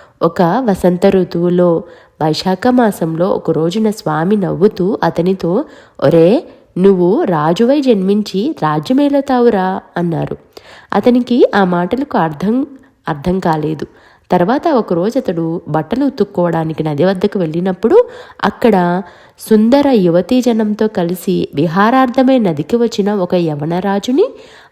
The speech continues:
అతని వెంట వైభవంగా తరలి వచ్చిన పరివారాన్ని చూశాడు. ఆ దృశ్యాన్ని చూసి అతడు సమ్మోహితుడై తాను నిరంతరం చేసుకునే శ్రీపాద నామస్మరణ కూడా మరచి తన్మయుడై కొంతసేపు ఆ దృశ్యాన్ని చూస్తూ ఉండిపోయాడు.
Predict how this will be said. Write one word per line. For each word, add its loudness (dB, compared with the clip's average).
అతని 4
వెంట 0
వైభవంగా 0
తరలి -2
వచ్చిన -4
పరివారాన్ని -2
చూశాడు. -4
ఆ 4
దృశ్యాన్ని 0
చూసి -2
అతడు 0
సమ్మోహితుడై -2
తాను 2
నిరంతరం 0
చేసుకునే 0
శ్రీపాద -2
నామస్మరణ -2
కూడా -2
మరచి -2
తన్మయుడై 2
కొంతసేపు -2
ఆ 2
దృశ్యాన్ని 0
చూస్తూ -6
ఉండిపోయాడు. -2